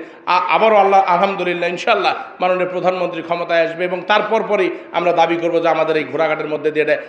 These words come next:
ফোর লেন বা সিক্স লেন রাস্তা হয়ে যাক। এই রাস্তা যদি ফোর লেন হয়ে যায়,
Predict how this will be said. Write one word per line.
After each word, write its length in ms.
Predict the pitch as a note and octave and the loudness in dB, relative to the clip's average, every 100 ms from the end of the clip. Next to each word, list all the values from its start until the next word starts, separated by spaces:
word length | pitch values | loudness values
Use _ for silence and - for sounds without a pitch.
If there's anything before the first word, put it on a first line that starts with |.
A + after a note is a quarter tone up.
| - - F3+ | -18 -8 -2
ফোর 120 | F3+ | 0
লেন 180 | F3+ E3 | 0 -2
বা 120 | D3+ | -4
সিক্স 260 | F3+ E3 | -4 -8
লেন 140 | D#3+ D3 | -8 -6
রাস্তা 280 | C3+ - A#2 | -6 -6 -6
হয়ে 140 | A#2+ | -6
যাক। 160 | G#2+ - - - - E4+ F4 - - - - - - - - - E3 | -8 -10 -14 -14 -8 -6 -6 -8 -8 -8 -8 -6 -6 -6 -8 -4 0
এই 80 | G3+ | 2
রাস্তা 260 | G3+ A3 | 2 2
যদি 200 | G#3+ G3+ | 0 -2
ফোর 200 | - A3+ | 2 2
লেন 180 | A#3+ A3 | 4 2
হয়ে 180 | G3 F3 | 0 0
যায়, 200 | D#3 | 0